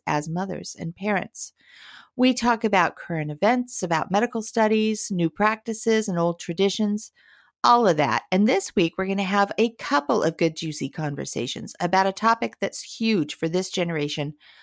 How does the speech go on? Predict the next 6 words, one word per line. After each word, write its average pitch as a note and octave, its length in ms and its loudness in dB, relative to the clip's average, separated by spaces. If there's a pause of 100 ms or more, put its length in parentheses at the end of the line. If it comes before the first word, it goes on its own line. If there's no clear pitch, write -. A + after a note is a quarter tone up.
(160)
of G#3 180 4
newly G3+ 340 4
pregnant D#3 460 -4
parents, - 600 -4 (640)
genetic B3 480 4
testing. A3+ 560 -2